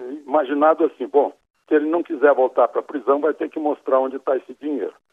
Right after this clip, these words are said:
Deve ter sido essa a decisão do juiz, né, eh, im-, impondo essa medida cautelar da fiança, depois que o ministro do Supremo, Gilmar Mendes,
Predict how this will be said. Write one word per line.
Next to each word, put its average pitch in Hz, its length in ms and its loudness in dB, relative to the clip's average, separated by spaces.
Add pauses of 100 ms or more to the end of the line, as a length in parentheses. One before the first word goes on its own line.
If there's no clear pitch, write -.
(340)
Deve - 180 0
ter 196 220 6
sido 165 200 2
essa 160 400 4 (280)
a 139 100 -4
decisão 139 500 -2
do 135 160 -6
juiz, 117 320 -4 (340)
né, 139 200 -6 (300)
eh, 120 560 0 (360)
im-, 151 160 -8 (120)
impondo 151 760 4
essa 127 460 2
medida 135 480 -2
cautelar 120 720 0
da 113 100 -4
fiança, 123 500 -6 (360)
depois 156 360 0 (120)
que 156 80 -4
o - 20 -6
ministro 135 460 -4
do - 80 -20
Supremo, 131 520 -4
Gilmar 120 400 0
Mendes, 120 360 -6